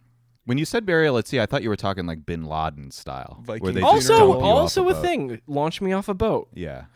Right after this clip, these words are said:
Speaker 3: Like, uh, I die, uh, on a cruise, and then they're like, "Well, we gotta toss him overboard. He's dead weight." I'd be like, "Fine."
Speaker 1: <laughs> You definitely would die on a cruise, too, from, like, the fourteenth roast beef sandwich.
Speaker 3: <laughs>
Speaker 1: I imagine your seventy-two-year-old self being very obese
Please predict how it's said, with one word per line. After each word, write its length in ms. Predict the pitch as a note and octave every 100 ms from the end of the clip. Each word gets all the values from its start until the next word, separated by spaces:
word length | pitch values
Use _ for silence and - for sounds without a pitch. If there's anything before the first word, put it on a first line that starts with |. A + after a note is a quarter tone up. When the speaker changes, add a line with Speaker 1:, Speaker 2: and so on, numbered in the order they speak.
| _ _ _
Speaker 3:
Like, 180 | D#3+ -
uh, 140 | - D3 D3
I 100 | D3
die, 480 | C3+ B2+ C3+ C3+ B2
uh, 180 | C3 A#2 -
on 140 | B2
a 40 | A2
cruise, 460 | - C3 B2+ B2+
and 60 | B2
then 80 | A2+
they're 120 | A2+
like, 140 | A2 A2+
"Well, 80 | A#2+
we 60 |
gotta 120 | A#2 G2
toss 240 | G#2+ G2
him 80 | G2
overboard. 360 | C3+ D#3+ F2+
He's 140 | - G2+
dead 160 | G2 A#2+
weight." 180 | C#3
I'd 120 | F#2 G#2+
be 80 |
like, 120 | G#2+ - _
"Fine." 880 | A#2 A#2+ C#3 C#3+ C#3 C3 B2+ A#2+ G#2+ - -
Speaker 1:
<laughs> 220 | - - A2
You 160 | F3
definitely 580 | F3 A#2+ A#2+ G2+ F2+ E2+
would 300 | D2 D#2 D2
die 220 | D2 C#2+
on 120 | C#2+ C#2
a 60 |
cruise, 380 | - D#2 C2+ -
too, 240 | - C2+
from, 160 | C2+ D#2+
like, 160 | E2 -
the 80 | F2+
fourteenth 600 | - D#2+ C#2+ D#2+ D#2+ D2+
roast 260 | D2+ D#2
beef 200 | D#2 C#2+
sandwich. 600 | - C#2 C#2 D2 D2+ - _ -
Speaker 3:
<laughs> 1080 | - - - - _ _ _ _ _ _
Speaker 1:
I 120 | F#2+ A2
imagine 400 | A#2 A2+ G2+ G#2
your 120 | G2
seventy-two-year-old 960 | - F#2 F2 E2 D#2 F2 D#2+ D#2 D2+
self 380 | - D#2 D2 -
being 220 | D2+ D2
very 520 | C#2+ - F2 D#2+ C#2+ C2+
obese 640 | C#2 - - - -